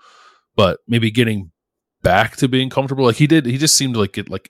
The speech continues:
very much outside of himself last year. I don't know that I sensed that before last year,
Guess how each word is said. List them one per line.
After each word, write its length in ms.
very 240
much 220
outside 400
of 80
himself 500
last 340
year. 240
I 80
don't 160
know 140
that 100
I 60
sensed 300
that 160
before 400
last 260
year, 200